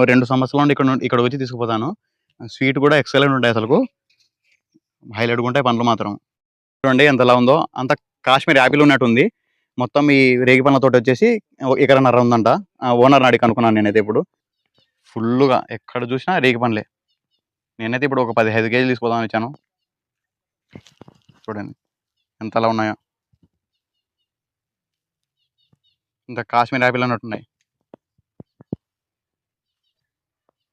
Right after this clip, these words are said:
ఎక్కడ చూసినా రేగి పండ్లే, మామూలు సైజు లేదు.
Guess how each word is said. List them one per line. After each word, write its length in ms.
ఎక్కడ 220
చూసినా 240
రేగి 180
పండ్లే, 220
మామూలు 380
సైజు 220
లేదు. 160